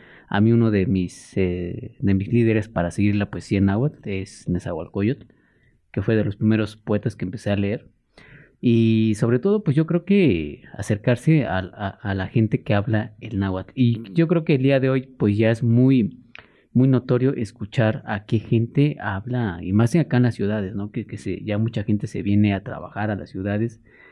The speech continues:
Y de repente, yo soy muy dado a que voy en la calle y si escucho a una gente que habla una lengua,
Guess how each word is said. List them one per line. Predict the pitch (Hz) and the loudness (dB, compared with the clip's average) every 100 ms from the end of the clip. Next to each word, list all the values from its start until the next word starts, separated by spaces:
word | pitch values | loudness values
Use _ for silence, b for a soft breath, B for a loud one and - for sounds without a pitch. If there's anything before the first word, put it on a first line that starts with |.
| B B B - | B B B -4
Y | - 120 | 2 4
de | 113 | 4
repente, | 107 127 135 - 151 117 95 98 120 | 2 0 0 2 2 2 -2 -8 -4
yo | 123 | -2
soy | 131 131 | 2 2
muy | 127 | 2
dado | 120 120 127 120 | 2 2 2 0
a | 98 - - | -2 -8 -12
que | 104 | -4
voy | 113 120 | 0 2
en | 123 | 2
la | 113 | 0
calle | - 120 123 127 | -4 -4 -4 -4
y | 117 | -8
si | - | -12
escucho | 98 131 127 135 | -8 -6 -2 0
a | |
una | 131 117 | 0 -2
gente | 117 110 110 | -4 -8 -10
que | 117 | -8
habla | 107 110 98 _ _ _ _ _ | -8 -6 -8 _ _ _ _ _
una | 117 113 | -2 0
lengua, | 117 120 110 151 | 0 0 -2 -6